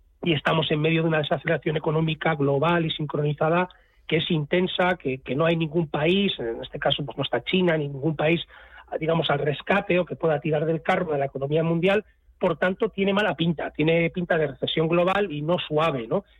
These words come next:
Y en ese entorno, pues caídas del quince, veinte en bolsa y del diez en, por ejemplo, en fondos de renta fija de alto riesgo, pues es, se, se antoja poco. O sea, por lo menos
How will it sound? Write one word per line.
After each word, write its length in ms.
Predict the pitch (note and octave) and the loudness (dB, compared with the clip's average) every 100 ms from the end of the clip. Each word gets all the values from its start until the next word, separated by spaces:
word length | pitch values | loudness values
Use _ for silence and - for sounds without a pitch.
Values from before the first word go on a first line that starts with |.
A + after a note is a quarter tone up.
| _ _ | _ _
Y 100 | E3 | 0
en 40 | F#3 | 0
ese 140 | A3 A3+ | 2 -2
entorno, 520 | G3 A3+ A3 A3 A3 | 0 0 2 2 0
pues 180 | - - | -2 -4
caídas 360 | - E3+ G3 | 0 2 2
del 160 | F3+ F#3 | 0 -4
quince, 360 | - G3 - F#3 | -2 -4 0 0
veinte 280 | F3+ F3 | 0 2
en 140 | F3 E3 | 0 2
bolsa 360 | G3+ G3 D3+ | 0 0 -2
y 80 | A#2 | -4
del 220 | A#2+ A#2 | -4 -6
diez 320 | D3 E3+ F#3 F3+ | 0 2 2 0
en, 260 | A#2 G#2+ A2 | -8 -10 -12
por 80 | - | -8
ejemplo, 280 | - C#3+ | -6 -4
en 60 | A#2 | -4
fondos 260 | D3 D3 C#3+ | 0 0 0
de 100 | D3 | -2
renta 260 | D3 D3 | -2 -4
fija 260 | C#3 D#3 D3+ | -4 -4 -2
de 120 | D3+ | 0
alto 260 | C#3+ - D#3 | -2 -2 0
riesgo, 460 | E3 F3 F#3 G3 - - - - | 2 2 2 0 -2 -20 -20 -6
pues 200 | - C3+ | -2 0
es, 100 | F3+ - - _ - | 0 -2 -10 _ -12
se, 160 | C3 A#2+ | -4 -2
se 120 | - | 0
antoja 380 | B2+ B2+ F3 G3 | -2 0 0 2
poco. 260 | D3+ D3 - | 2 0 -2
O 100 | - | -4
sea, 140 | - | -4
por 160 | G#2+ - | -4 -4
lo 80 | B2+ | 0
menos 200 | E3+ | 2